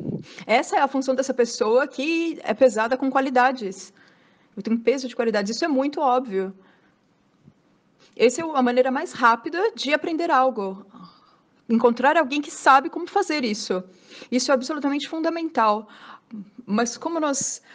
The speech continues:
é, ouvimos esses conceitos tibetanos como guru, devoção, nós ficamos um pouco agitados. Mas se você de-, desfaz isso, se você olha isso profundamente, isso é muito lógico.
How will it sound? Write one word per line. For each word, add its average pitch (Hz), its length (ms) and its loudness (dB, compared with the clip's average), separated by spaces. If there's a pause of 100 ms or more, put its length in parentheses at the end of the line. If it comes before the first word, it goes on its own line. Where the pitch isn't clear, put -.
(140)
é, 196 460 2
ouvimos 262 480 0
esses 262 340 -4
conceitos 254 680 2
tibetanos 226 520 0
como 226 220 2
guru, 220 340 0
devoção, 208 600 0
nós 247 160 -2
ficamos 370 400 -2
um 359 60 -2
pouco 359 180 0
agitados. 196 840 0 (800)
Mas 262 200 2
se - 40 -8
você 330 200 -6
de-, 233 340 -8
desfaz 247 600 0
isso, 262 220 -4
se 226 100 -6
você 240 220 2
olha 262 300 4
isso 233 420 -4
profundamente, 226 540 -2
isso 320 240 0
é 427 160 2
muito 349 280 0
lógico. 233 640 0